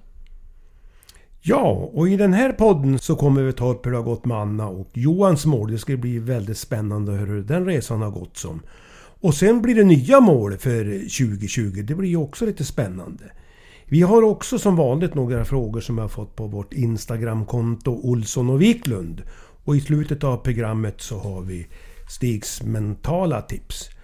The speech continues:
Men först så ska vi börja med, eh, två saker som du har gjort eller hänt första veckorna som har varit bra, Anna och Johan. Och det kan ju ni lyssnare också fundera på. Alltså,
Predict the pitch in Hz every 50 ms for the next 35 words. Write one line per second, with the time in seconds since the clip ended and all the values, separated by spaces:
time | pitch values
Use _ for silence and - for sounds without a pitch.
0 | - - - - - - - - - 139 156 160 156 143 - - - 254 285 -
1 | - - - - - 196 196 156 - - - 156 147 135 143 135 127 131 117 113
2 | 113 113 120 117 113 110 113 113 110 107 104 101 95 95 98 101 95 87 85 -
3 | - - - - - - - - - - - - - 127 117 113 104 - 120 104
4 | 101 98 - 120 110 - 120 110 101 101 95 104 104 101 98 87 98 104 127 190
5 | 262 262 262 - - - - _ - 190 185 190 175 135 160 165 165 170 156 147
6 | - - - 135 - 165 156 - - - 131 131 135 127 143 - 120 117 113 110
7 | - 127 117 113 110 117 113 107 101 101 107 113 107 101 98 - 104 110 95 90
8 | 90 85 90 - - 95 92 - - 143 151 220 240 220 139 107 110 117 120 123
9 | 143 - - 147 143 143 143 135 131 135 127 123 135 135 - - - 143 135 131
10 | 131 147 160 - - - - 220 - 196 170 143 139 123 117 117 110 - - 104
11 | 95 98 107 104 - - - 98 -